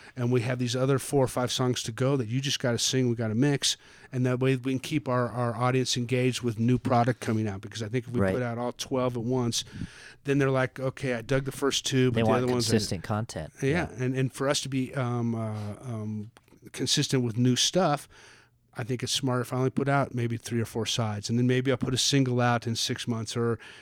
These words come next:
Speaker 1: maybe another E P in a year, that, that way I'm not just, I'm, I'm able to, um, put out the best I can, but I'm not just, um, uh, smothering them from, "Here's twelve," and, like, you might only get two of 'em, and I hope so,
Speaker 2: Right.
Speaker 1: but then I've gotta come up with twelve more. Um, I think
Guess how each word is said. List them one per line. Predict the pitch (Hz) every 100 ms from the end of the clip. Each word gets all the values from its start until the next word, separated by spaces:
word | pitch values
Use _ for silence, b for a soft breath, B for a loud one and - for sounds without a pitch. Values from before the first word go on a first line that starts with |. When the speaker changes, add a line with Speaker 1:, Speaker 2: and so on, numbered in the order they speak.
| -
Speaker 1:
maybe | 127 131
another | 131 131 135
E | 131 123
P | - 131
in | 127
a | 117
year, | 113 120 123 113 113 b b _
that, | 120 -
that | 135
way | 135 131
I'm | 123
not | 127 127 -
just, | - 127 - -
I'm, | 120 120
I'm | 117 120
able | 123 127
to, | 117 131 120
um, | 117 110 101
put | 131 127
out | 117
the |
best | 117 123 123 -
I |
can, | 107 - 185 180 156 B B B -
but | 131
I'm | 127
not | 135 135
just, | - 131 -
um, | 131 120 117 - - -
uh, | 120
smothering | - 143 135 131
them | 123
from, | 110 117
"Here's | 113 139 131
twelve," | - - 127 123 113
and, | 110
like, | 113 110
you | 120
might | 117 127
only | 131
get | 123 127 _ _ _ _
two | - 147
of | 131 117
'em, | 117
and | 113
I | 107
hope | 135 107
so, | 98 127
Speaker 2:
Right. | 113
Speaker 1:
but | 113
then | 131 127 B B -
I've | 127
gotta | 131
come | - 131
up | 127
with | 120
twelve | - 135 123 117
more. | 131 147 117 95 b b b b
Um, | 131 120
I | 117
think | 123 131